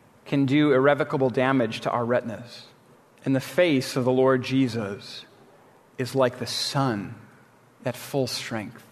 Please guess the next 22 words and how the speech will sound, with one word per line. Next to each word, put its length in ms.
This 180
is 80
how 120
glorious 560
he 100
is. 180
And 100
this 100
glorious 800
Son 320
of 140
Man, 440
the 80
glorious 580
Savior 960
of 160
the 60
Apostle 500
John, 440
our 200
glorious 500
Savior, 560